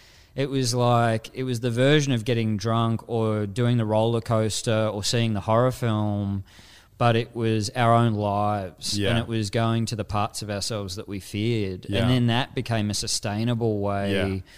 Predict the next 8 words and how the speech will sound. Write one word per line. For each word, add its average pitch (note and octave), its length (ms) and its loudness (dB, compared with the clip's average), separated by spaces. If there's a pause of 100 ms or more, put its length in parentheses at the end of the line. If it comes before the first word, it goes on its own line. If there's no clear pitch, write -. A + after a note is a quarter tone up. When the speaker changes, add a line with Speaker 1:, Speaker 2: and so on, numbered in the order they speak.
(260)
Speaker 1:
of A2+ 260 4
actually G#2+ 520 0
getting G#2 260 0
no G#2 200 0
inhibitions G2+ 800 -4
without A2 380 0
having G2+ 360 -4
to G2+ 640 -6